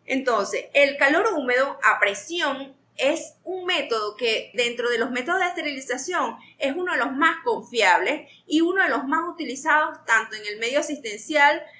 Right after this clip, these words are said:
como en el medio empresarial. Y solo puede ser sustituido por otras alternativas cuando el material que vamos a esterilizar no pueda ser sometido a altas temperaturas, es decir, que sea un material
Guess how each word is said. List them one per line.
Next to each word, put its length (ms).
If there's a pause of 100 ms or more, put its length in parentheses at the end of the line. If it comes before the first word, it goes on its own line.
(180)
como 380
en 80
el 220
medio 600
empresarial. 720 (420)
Y 300
solo 320
puede 220
ser 160
sustituido 720
por 100
otras 300
alternativas 880
cuando 360
el 120
material 600
que 120
vamos 240
a 60
esterilizar 760 (240)
no 260
pueda 300
ser 180
sometido 580
a 60
altas 280
temperaturas, 760
es 60
decir, 400
que 100
sea 200
un 100
material 480